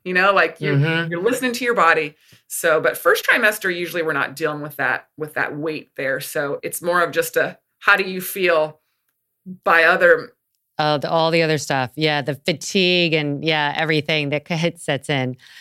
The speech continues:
Speaker 2: Yeah, and I think it's also, um, important to realize, to your point about the round ligament and other things, is ultimately we're trying to also do what's best for our body, not just the baby.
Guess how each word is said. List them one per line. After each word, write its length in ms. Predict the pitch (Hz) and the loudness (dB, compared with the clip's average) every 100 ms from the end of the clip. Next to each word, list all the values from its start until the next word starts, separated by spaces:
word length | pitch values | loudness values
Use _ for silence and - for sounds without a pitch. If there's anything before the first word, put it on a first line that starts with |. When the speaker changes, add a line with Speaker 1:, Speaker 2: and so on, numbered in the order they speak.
| - - - - - | -20 -20 -20 -20 -4
Speaker 2:
Yeah, 160 | 302 330 | 0 2
and 100 | 277 | 2
I 60 | |
think 240 | 254 277 262 | 0 0 0
it's 180 | 233 | 0
also, 540 | 220 214 214 208 185 180 | 0 0 2 4 4 2
um, 260 | - 170 170 | -2 -2 0
important 400 | 180 - 233 214 | -2 -2 0 2
to 40 | |
realize, 460 | 170 175 170 160 - | 2 4 2 0 -4
to 140 | - | -6
your 160 | 175 175 | -2 -2
point 260 | 175 185 170 | -2 -2 0
about 180 | 156 | -2
the 60 | 151 | -2
round 260 | 147 151 151 | -2 0 0
ligament 280 | 147 151 | 0 -2
and 100 | 143 | 0
other 140 | 160 180 | -2 -2
things, 300 | 180 147 135 | -2 -2 0
is 140 | 143 - | -2 0
ultimately 520 | 240 311 339 226 180 | -2 0 -2 2 2
we're 180 | 165 156 | 2 0
trying 320 | - 196 277 | 0 -2 0
to 40 | |
also 260 | 170 165 165 | 0 -2 -4
do 160 | 147 | 0
what's 180 | 156 151 | 0 0
best 280 | - 156 - | -2 -4 -4
for 100 | 147 | -4
our 200 | - 151 | 0 -2
body, 520 | - 135 160 143 123 | 0 0 0 0 -4
not 260 | 131 139 160 | -4 -4 -2
just 260 | 208 190 | -4 -4
the 60 | 165 | -6
baby. 680 | 131 202 277 302 180 160 | 0 2 4 4 4 2